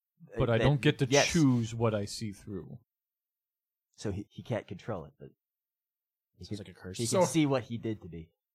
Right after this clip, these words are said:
Speaker 2: I can see your soul, if that's what you're asking. <laughs>
Speaker 3: My Kia soul?
Speaker 1: Who's got a better soul,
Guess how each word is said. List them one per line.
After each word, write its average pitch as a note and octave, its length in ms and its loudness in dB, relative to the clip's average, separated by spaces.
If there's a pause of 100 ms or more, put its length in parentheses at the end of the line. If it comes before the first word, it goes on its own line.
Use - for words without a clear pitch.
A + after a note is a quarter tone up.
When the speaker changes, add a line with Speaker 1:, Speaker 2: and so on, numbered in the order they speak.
(180)
Speaker 2:
I B2+ 120 2
can B2+ 240 0
see B2 240 -2
your A#2+ 260 2
soul, A#2+ 580 -4 (100)
if G#2+ 100 -10
that's G2 260 -10
what - 140 -16
you're D#2+ 160 -10
asking. F2 440 -14 (720)
<laughs> - 520 -6
Speaker 3:
My G2 140 -6
Kia G#2+ 320 -6
soul? F3 400 -6 (300)
Speaker 1:
Who's D3+ 140 0
got G3 140 4
a D3 40 2
better C#3+ 200 4
soul, A#2 360 -4